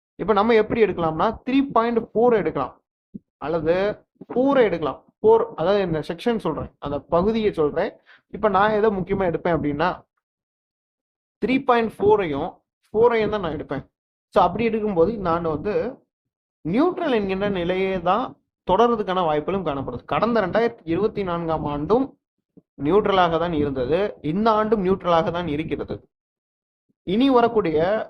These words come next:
நம்மளுக்கு டிசம்பர் வரைக்கும் நியூட்ரலாக தான் இருக்க போகிறது. அப்ப எல்லாரும் நினைப்பீங்க, கடந்த ஆண்டு போன்று தானே இந்த ஆண்டு இருக்கும், நியூட்ரலா இருந்தா கடந்த ஆண்டு எப்படி தான் இப்படி இருந்ததோ அதே மாதிரி தான் இந்த ஆண்டு இருக்கும் அப்படின்னு நினைப்பீங்க. ஆனா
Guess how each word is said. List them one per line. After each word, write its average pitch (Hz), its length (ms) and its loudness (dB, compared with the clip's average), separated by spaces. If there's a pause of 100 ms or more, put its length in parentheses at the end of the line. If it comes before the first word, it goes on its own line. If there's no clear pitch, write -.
(280)
நம்மளுக்கு 165 360 -2
டிசம்பர் 214 400 2
வரைக்கும் 165 420 -2
நியூட்ரலாக 202 480 2
தான் 185 160 -4
இருக்க 170 220 -6
போகிறது. 147 300 0
அப்ப 143 120 -2
எல்லாரும் 170 280 -4
நினைப்பீங்க, 156 340 -4 (460)
கடந்த 165 240 0
ஆண்டு 196 220 2
போன்று 185 280 -2
தானே 202 140 0
இந்த 185 140 -2
ஆண்டு 185 180 -2
இருக்கும், 165 280 -2
நியூட்ரலா 175 360 -2
இருந்தா 170 200 -2
கடந்த 165 240 -2
ஆண்டு 175 160 -4
எப்படி 165 180 -6
தான் 160 180 -2
இப்படி 151 200 -6
இருந்ததோ 151 280 -4
அதே 226 120 -2
மாதிரி 165 180 -4
தான் 185 120 -6
இந்த 156 120 -4
ஆண்டு 151 140 -4
இருக்கும் 147 180 -8
அப்படின்னு 135 200 -8
நினைப்பீங்க. - 280 -10
ஆனா 180 180 2